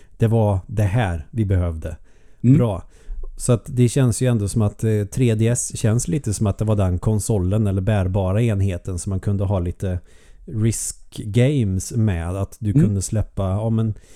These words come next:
Speaker 1: det här är en jävla bra idé. Eh, kanske inte att vi vågar släppa det som en jättestor budget, eh, titel till konsol, men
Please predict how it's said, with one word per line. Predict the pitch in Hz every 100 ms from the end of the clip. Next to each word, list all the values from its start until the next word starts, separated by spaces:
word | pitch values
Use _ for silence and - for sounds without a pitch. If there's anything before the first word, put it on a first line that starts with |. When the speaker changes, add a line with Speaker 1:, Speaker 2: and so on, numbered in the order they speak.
| - -
Speaker 1:
det | 110
här | 110
är | 120
en | 127
jävla | 113 104
bra | 92 98 98
idé. | 104 156 151 170 -
Eh, | 110
kanske | 104 123 107 -
inte | 113 101 98
att | 98
vi | 98
vågar | 110 101 92
släppa | 90 110 101 - 92
det | 87 85
som | 104 92
en | 87 87
jättestor | 92 95 - 95 - 101 92 92
budget, | 85 92 87 92 - -
eh, | 98 87 90 - - - - - -
titel | 107 87 - 98 90 92
till | - 107 87
konsol, | - 101 - 143 127 90
men | 87 101 92